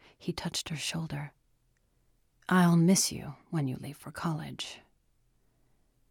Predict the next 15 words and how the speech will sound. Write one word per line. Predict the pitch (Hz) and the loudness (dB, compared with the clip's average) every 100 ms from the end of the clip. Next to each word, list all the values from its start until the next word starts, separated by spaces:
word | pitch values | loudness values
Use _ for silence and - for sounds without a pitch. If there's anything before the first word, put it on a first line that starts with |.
| _ _ _ _ _ _ _ _ _ _ _ | _ _ _ _ _ _ _ _ _ _ _
"Thank | - 226 262 | 2 2 2
you, | 185 175 | 0 0
Mister | 180 - 185 | 0 0 -2
Chen." | - 180 180 180 - _ _ _ _ _ _ _ _ _ _ _ _ _ _ | 2 4 4 2 -4 _ _ _ _ _ _ _ _ _ _ _ _ _ _
She | - 180 | -2 0
hesitated, | 156 196 190 - - 160 160 - - - _ _ | 2 2 4 2 0 0 -2 -6 -18 -20 _ _
wondering | 190 196 226 240 220 208 | 4 8 8 6 6 6
how | 202 | 4
to | 185 | 2
respond | 175 165 - 190 185 165 151 - | 0 0 0 2 4 4 0 -4
to | - | -4
this | 160 160 | 0 0
strange | - - - 170 170 165 151 | -2 -4 -2 0 2 2 0
new | 165 160 | 0 0
sentiment. | - 170 170 - 143 143 147 - | 0 0 0 0 -4 -4 -6 -12